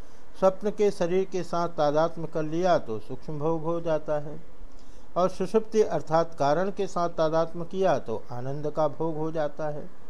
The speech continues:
इस प्रकार अज्ञानी के लिए तीनों अवस्थाओं में भोग अलग-अलग बनते हैं। ज्ञानी को भी इन अवस्थाओं का भान तो होता है, परंतु उसे सभी जगह एक स्वरूपानंद का ही भोग होता है। जागृत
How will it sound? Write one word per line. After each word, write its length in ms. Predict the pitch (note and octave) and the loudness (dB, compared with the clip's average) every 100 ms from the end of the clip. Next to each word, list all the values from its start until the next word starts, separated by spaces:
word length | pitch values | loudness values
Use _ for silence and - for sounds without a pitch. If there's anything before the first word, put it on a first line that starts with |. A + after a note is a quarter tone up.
| - - - - G3+ | -4 -4 -4 0 2
इस 120 | G#3 | 2
प्रकार 340 | - G#3+ A3 | 2 6 6
अज्ञानी 600 | G3+ E3+ C#3+ D#3+ E3+ G#3+ | 6 2 2 4 4 4
के 180 | G#3+ F#3+ | 2 0
लिए 200 | F3 E3 | 2 0
तीनों 380 | D#3+ F3 F3+ F#3+ | 0 -2 0 0
अवस्थाओं 600 | - C3 C3 - D#3+ F3+ | 0 -2 -2 -2 0 0
में 240 | C3+ A#2 G#2 - - - - A#2+ | -2 -2 -4 -4 -4 -4 -4 0
भोग 260 | E3 F3+ F3 | 2 2 0
अलग-अलग 640 | - C#3 F3 C#3 C#3 C#3+ | 0 2 2 2 0 0
बनते 280 | B2 A2+ A#2+ | -2 -4 -4
हैं। 420 | A2+ G#2+ G#2 - - - - - - - | -4 -4 -4 -4 -4 -4 -4 -4 -4 0
ज्ञानी 360 | D3 E3 G3+ G#3+ | 4 6 6 4
को 200 | G#3 F#3 | 4 4
भी 240 | F#3 G#3 | 4 2
इन 300 | - E3+ E3+ | 0 -2 -2
अवस्थाओं 580 | E3+ D3 C#3+ - D#3 D#3+ | -2 -2 -2 -2 -2 0
का 180 | D#3+ B2 | 0 0
भान 340 | G#2+ C3+ D#3 | 0 -2 -2
तो 160 | D3+ B2 | -4 -2
होता 360 | C3+ - E3 | -2 0 0
है, 240 | D#3 E3 - - - - - - | 0 -2 -4 -4 -4 -4 -4 -2
परंतु 380 | E3+ G3+ G3+ G#3+ | 2 2 2 2
उसे 220 | G3 G3 | 2 2
सभी 380 | F3 F3 E3 A3 | 2 0 2 2
जगह 380 | F#3+ D3+ C#3 B2 D3+ | 2 4 2 2 -2
एक 260 | D#3 F#3 | 2 2
स्वरूपानंद 840 | F3+ D3+ D3 D#3 E3+ F#3+ E3+ D#3 D#3 | 0 -2 0 0 4 4 4 0 0
का 160 | E3 | 0
ही 180 | E3 F#3 | 0 0
भोग 300 | D3 B2+ C#3+ | -2 -2 -2
होता 320 | A#2+ A#2 A2+ | -2 -4 -4
है। 220 | A2 G2+ G#2 - - - - - - - B2 | -4 -4 -4 -4 -6 -4 -4 -4 -4 -4 -4
जागृत 640 | A#2+ C#3+ D3+ D#3 F#3+ G3+ | 4 6 6 6 2 0